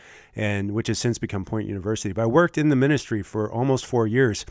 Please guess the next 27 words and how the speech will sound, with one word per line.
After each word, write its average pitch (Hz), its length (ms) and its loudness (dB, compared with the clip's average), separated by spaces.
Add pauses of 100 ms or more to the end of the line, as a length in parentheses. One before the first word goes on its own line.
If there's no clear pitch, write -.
(380)
And 131 240 4
about 147 240 2
the 175 80 0
time, 135 480 2 (120)
uh, 117 280 -4
that 113 240 -2
that 110 220 -2
three-year 147 440 4
mark 117 280 2
came 120 260 -2
around, 117 400 0 (340)
I 131 80 4
was 131 140 4
just - 200 -2
not 170 280 0
feeling 139 580 2
completely 139 480 0
at 113 140 2
peace 131 340 0
with 107 140 -4
my 104 120 0
choice 113 300 -2
to - 80 -6
do 107 140 -2
ministry 110 420 -2
full-time. 110 680 -4 (460)
And, 120 640 0